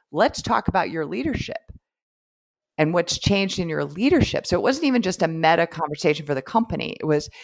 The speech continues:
in, in the work that you've done and how you, C E O, deliver value. What are you doing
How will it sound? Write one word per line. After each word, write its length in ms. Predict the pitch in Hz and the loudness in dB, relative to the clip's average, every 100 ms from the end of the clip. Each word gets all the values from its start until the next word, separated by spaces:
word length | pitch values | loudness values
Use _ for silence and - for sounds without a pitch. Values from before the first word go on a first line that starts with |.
| - - _ | -20 -20 _
in, 320 | - 220 233 - | 4 4 4 2
in 160 | 202 220 | 2 2
the 80 | 196 | 2
work 300 | 165 240 - | 4 2 0
that 100 | - | -6
you've 160 | 208 | -4
done 220 | 165 156 151 | -4 -4 -6
and 100 | 156 | -2
how 240 | 165 156 | 0 0
you, 440 | 147 175 208 160 170 | -2 0 0 0 -4
C 400 | - 170 - 147 | -6 -6 -4 2
E 60 | |
O, 440 | 165 151 117 202 - - - _ | 4 4 4 -2 -4 -18 -20 _
deliver 360 | - 175 165 160 | 0 4 4 2
value. 460 | 160 180 175 160 143 | 4 4 2 -2 -6
What 260 | 135 185 | -4 -4
are 60 | 285 | -2
you 160 | 277 208 | -2 -4
doing 380 | 180 180 180 | -6 -6 -10